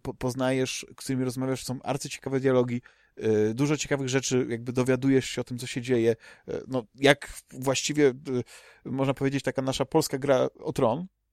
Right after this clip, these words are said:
nie jeśli chodzi o, o pewne rzeczy, o, o te, te knucia, no nie, te loże, czarodziejki i tak dalej, te spiski, ale, ale w,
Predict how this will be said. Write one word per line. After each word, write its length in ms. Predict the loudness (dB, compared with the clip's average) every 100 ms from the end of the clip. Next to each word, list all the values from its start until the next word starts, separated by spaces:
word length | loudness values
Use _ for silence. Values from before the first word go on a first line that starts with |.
| _ _
nie 120 | -4 -2
jeśli 180 | -2
chodzi 240 | -4 0 2
o, 220 | 2 0
o 80 | 0
pewne 300 | -2 0 0
rzeczy, 420 | 0 0 0 0 -6 -12 -10
o, 180 | -8 -10
o 100 | -10
te, 260 | -8 -8 -8
te 120 | -10
knucia, 480 | -4 -2 -2 -2 -4
no 100 | -4
nie, 220 | -6 -4
te 160 | -2 4
loże, 380 | 8 8 6
czarodziejki 500 | -2 -4 -2 0 0
i 40 | -2
tak 100 | -4
dalej, 160 | -2
te 100 | -4
spiski, 540 | -8 -8 -10 -8 -10 -10 _ _ _ _ _ _ _ _ 2
ale, 160 | 4 4 2 _ _ _
ale 160 | -6
w, 120 | -6